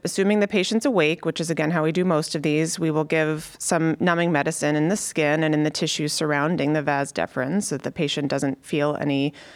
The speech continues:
uh, severe pain during the procedure. And then we use various tools to basically bring about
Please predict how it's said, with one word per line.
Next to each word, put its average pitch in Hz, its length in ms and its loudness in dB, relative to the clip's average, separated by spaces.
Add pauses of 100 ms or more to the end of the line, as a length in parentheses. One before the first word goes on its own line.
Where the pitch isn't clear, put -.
(220)
uh, 147 160 0
severe 151 320 -2
pain 147 320 -2
during 143 240 0
the 160 60 0
procedure. 156 640 -2 (580)
And 202 140 2
then 196 240 4 (340)
we 226 120 2
use 240 180 4
various 220 420 4
tools 208 480 2
to 185 320 2 (160)
basically 180 480 0
bring 185 560 2
about 165 320 2